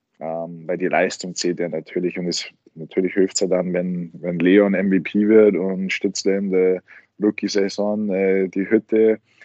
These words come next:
äh, die Hütten macht und wir als Torhüter, der Greiser und, und ich, äh, die,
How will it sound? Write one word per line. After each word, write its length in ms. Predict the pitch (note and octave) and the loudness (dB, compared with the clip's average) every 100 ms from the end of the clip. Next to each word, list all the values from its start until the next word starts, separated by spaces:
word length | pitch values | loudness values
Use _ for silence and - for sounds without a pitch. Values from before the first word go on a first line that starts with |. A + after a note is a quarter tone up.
| - _ _ - | -20 _ _ -6
äh, 400 | F#2+ G2+ G2+ F#2+ | -2 0 -2 -4
die 160 | G2 | -4
Hütten 320 | G2 A#2 A#2+ A#2 | 0 -2 -2 -2
macht 360 | A#2+ - - | -2 -2 -6
und 400 | G2+ G2+ G#2 F#2+ | -4 -2 -4 -4
wir 140 | G2 G#2 | 0 0
als 160 | F#2+ | 0
Torhüter, 380 | - G2 G#2+ G2+ | 0 0 2 2
der 120 | F#2+ | 2
Greiser 760 | F#2 F#2 G2+ - G#2 G#2 G2 G2 | 2 2 0 -2 -2 0 0 -2
und, 240 | G2 G2 | -4 -8
und 240 | D#2+ G2+ F#2 | -8 -6 -4
ich, 240 | A2 - | -4 -2
äh, 260 | G2+ G2 F#2+ | 0 0 -2
die, 420 | G2 G2 G2 | -4 -4 -6